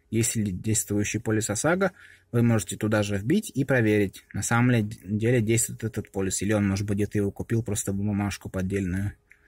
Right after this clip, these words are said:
недействующую. Вот такие дела. А, насчёт того, что там, какие данные меняются, я два года назад был на пресс-конференции в Москве в Российском союзе автостраховщиков,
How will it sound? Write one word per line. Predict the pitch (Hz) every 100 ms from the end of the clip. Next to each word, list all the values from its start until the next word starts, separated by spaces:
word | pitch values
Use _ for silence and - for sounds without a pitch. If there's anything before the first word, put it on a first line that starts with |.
| _ _ _ -
недействующую. | 101 98 98 - 92 95 - 98 92 - _ _ _ - - - _ _
Вот | 117 117 117
такие | 117 - 120
дела. | 110 113 151 226 196 - -
А, | 117 117 113 110 _ _ _ - -
насчёт | - 117 120 117 147
того, | - 135 165
что | 156 - -
там, | 131 120
какие | 110 113 131
данные | 123 127 120
меняются, | 117 117 151 185 - 110
я | 110 107
два | 110 113
года | 113 113
назад | 117 110 120 107
был | 113 117
на | 110 107
пресс-конференции | 101 113 - 110 117 117 113 - 104 -
в | 107
Москве | 107 - 151 170
в | 123
Российском | 107 104 113 - 107
союзе | - - 98 107 110
автостраховщиков, | - 113 110 - 113 104 - 180